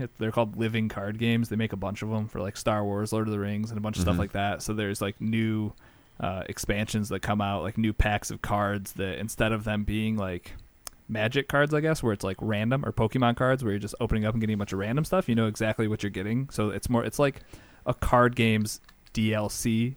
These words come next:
Speaker 1: and
Speaker 2: It's
Speaker 1: they do
Speaker 2: pay
Speaker 1: that.
Speaker 2: to win.
Speaker 1: Uh, n-, yeah, I guess.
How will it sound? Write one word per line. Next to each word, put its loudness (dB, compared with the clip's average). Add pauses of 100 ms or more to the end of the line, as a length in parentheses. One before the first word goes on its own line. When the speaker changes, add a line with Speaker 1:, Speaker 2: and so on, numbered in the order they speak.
(100)
Speaker 1:
and 0
Speaker 2:
It's 4
Speaker 1:
they 4
do 4
Speaker 2:
pay 6
Speaker 1:
that. 4
Speaker 2:
to 2
win. -4 (960)
Speaker 1:
Uh, 4 (500)
n-, -10 (400)
yeah, 4
I 0
guess. 2